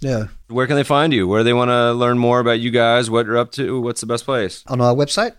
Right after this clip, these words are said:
Speaker 1: it's, uh, harding lovner dot com. That's H A R D I N G L O E V N E R dot com, or they can find our phone numbers there,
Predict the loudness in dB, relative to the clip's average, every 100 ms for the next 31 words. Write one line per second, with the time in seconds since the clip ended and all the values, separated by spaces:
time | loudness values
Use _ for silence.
0 | -16 -14 -10 -8 -6 -8 -4 -2 -2 -2
1 | -4 -4 -6 -8 _ -12 -10 -10 -10 -12
2 | -20 -20 -16 -12 -10 -6 -6 -4 -6 -8
3 | -6 -6 -4 -6 -6 -6 -6 -6 -8 -6
4 | -4 -2 -2 -4 -6 -8 -8 -8 -8 -10
5 | _ _ _ _ _ _ _ _ -8 -6
6 | -6 -6 -6 -8 -6 -4 -4 -8 -10 -8
7 | -8 -8 -14 -10 -6 -6 -6 -4 -2 -4
8 | -6 -6 -6 -6 -8